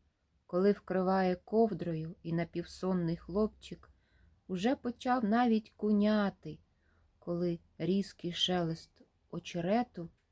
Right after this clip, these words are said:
стрепенув його. «Синочку, іди до мене!» Голос пронизав вечірню тишу, наче крига.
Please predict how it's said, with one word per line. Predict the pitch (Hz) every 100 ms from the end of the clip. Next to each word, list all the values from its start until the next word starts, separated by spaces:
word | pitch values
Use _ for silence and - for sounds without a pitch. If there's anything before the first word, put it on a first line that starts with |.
| _ _
стрепенув | - - 185 208 233 226 208 151
його. | 151 151 156 160 - _ _ _ _ _ _ _ _ _ _ _ _ _ _ _
«Синочку, | - - 202 220 226 240 330 381 - - - - 302 302 302 302 - _ - -
іди | - 202 165 156 220 240 226
до | 185 220
мене!» | 233 220 233 302 339 339 302 220 202 180 165 156 _ _ _ _ _ _ _ _ _
Голос | 147 160 254 294 262 -
пронизав | 220 220 220 185 220 226
вечірню | 180 202 - 226 226 202 202
тишу, | 202 - 269 262 - 175
наче | 175 190 208 - 190 185 _ _ _ _ -
крига. | 208 226 196 160 147